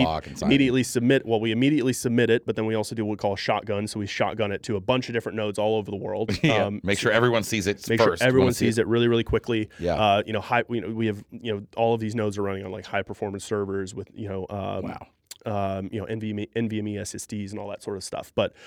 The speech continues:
Speaker 2: that's, like, table stakes for Bitcoin mining. Um, what I'm talking about is the share data. Once the share has been validated, it's not a block, it's just regular old share. Um, it's just a proof of work.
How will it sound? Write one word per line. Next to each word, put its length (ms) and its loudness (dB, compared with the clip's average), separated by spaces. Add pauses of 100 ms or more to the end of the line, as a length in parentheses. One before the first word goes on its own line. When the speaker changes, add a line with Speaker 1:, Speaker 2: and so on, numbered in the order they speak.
(120)
Speaker 2:
that's, 100 0
like, 120 2
table 240 0
stakes 340 -4
for 100 -4
Bitcoin 360 -4
mining. 280 -6 (380)
Um, 480 4 (180)
what 280 4
I'm 100 4
talking 300 0
about 240 2
is 100 -6
the 140 -2
share 440 2
data. 380 -2
Once 280 -2
the 100 -4
share 240 0
has 120 -2
been 140 -2
validated, 420 4
it's 140 -2
not 140 -2
a 20 -4
block, 280 -2
it's 100 -18
just 180 -10 (160)
regular 280 4
old 80 0
share. 380 -2 (340)
Um, 580 2
it's 100 -6
just 140 -4
a 20 -14
proof 180 -2
of 80 -4
work. 300 -2